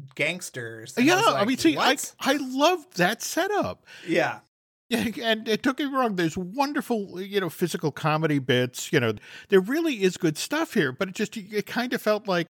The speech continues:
Speaker 2: you know, we're in and out, uh, uh, too quickly here. And if this thing had, if she'd had even double the length, I bet, you know, that this would have landed better. Uh, but
Speaker 1: Yeah.
Speaker 2: again, it, it's kind of the luck of the draw. And again, would,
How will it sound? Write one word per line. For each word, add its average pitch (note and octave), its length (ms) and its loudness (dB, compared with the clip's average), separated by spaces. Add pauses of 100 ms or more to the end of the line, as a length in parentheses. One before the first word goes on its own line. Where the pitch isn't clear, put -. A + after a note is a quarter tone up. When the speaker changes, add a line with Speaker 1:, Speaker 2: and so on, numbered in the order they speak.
(440)
Speaker 2:
you F3+ 80 0
know, E3 180 0 (240)
we're F#3 300 2
in G3 200 2
and G3 100 0
out, - 400 -2 (100)
uh, - 40 -8 (280)
uh, E3 140 -6 (180)
too F#3 140 4
quickly B2+ 400 0
here. D#2+ 420 -6
And C#3 720 2 (340)
if - 140 2
this A3 220 -2
thing G#3 300 4
had, F3+ 280 0
if F3+ 180 0
she'd F3+ 280 -2
had F3+ 560 0 (380)
even F3 420 0
double C#3 340 4
the G2 140 -6
length, F2 500 -10 (400)
I C3 80 8
bet, A#2+ 380 4
you D3+ 40 0
know, A#2 220 0
that C3+ 320 -2
this C3+ 180 2
would D3+ 120 -2
have B2+ 100 0
landed A2 540 -2
better. - 340 -16 (260)
Uh, A2+ 640 0
but - 120 4
Speaker 1:
Yeah. D4+ 40 2
Speaker 2:
again, D#3+ 180 0
it, D3+ 300 -4
it's D#3+ 160 0
kind F3+ 260 0
of F3+ 40 -6
the E3 80 -2
luck D3+ 160 4
of F3 80 0
the C#3 80 -6
draw. D3 180 4
And E3 100 0
again, F3+ 300 0
would, A2 200 -2